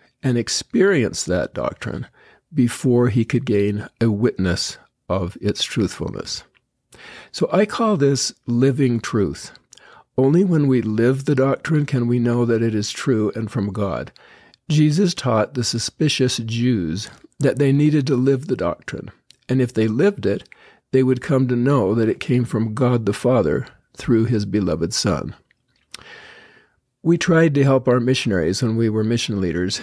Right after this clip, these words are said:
see that those they were teaching would not automatically know a principle of the gospel and would, they would not realize it's true by simply reading about it or listening to a talk about it.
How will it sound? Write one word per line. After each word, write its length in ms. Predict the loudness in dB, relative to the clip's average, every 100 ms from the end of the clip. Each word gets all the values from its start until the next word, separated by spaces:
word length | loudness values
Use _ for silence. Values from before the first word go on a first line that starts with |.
| -10
see 280 | -2 0 2
that 260 | 0 0
those 300 | 2 2 2
they 120 | 2
were 140 | 2 -2
teaching 580 | -2 -2 -2 -4 -4 -8 -16 _ _
would 160 | -2 0
not 300 | 0 0 -2
automatically 800 | 0 2 2 2 0 -2 -4 -4
know 200 | -2 0
a 60 | 0
principle 420 | 0 -4 -2 0
of 80 | 2
the 100 | 2
gospel 600 | 0 0 -2 -4 -6 -6 _ -20 -20 -20 _ _ _ _ _ _ _ _ _ -4
and 140 | -2
would, 140 | 0
they 120 | 0 0
would 380 | -2 -2 -10 -4
not 280 | -2 -2 0
realize 440 | 2 4 2 0
it's 200 | -2 -6
true 540 | -6 -2 0 0 -2 -8 -16 _ _ _ _ -4
by 120 | -2
simply 400 | 0 0 2 0
reading 480 | 0 0 2 2 0
about 300 | 0 0 0
it 160 | 0 -4
or 340 | -4 0 0
listening 380 | 0 -2 -4 -4
to 160 | -2 -4
a 40 |
talk 340 | -4 -8 -8 -10
about 300 | -10 -10
it. 120 | -12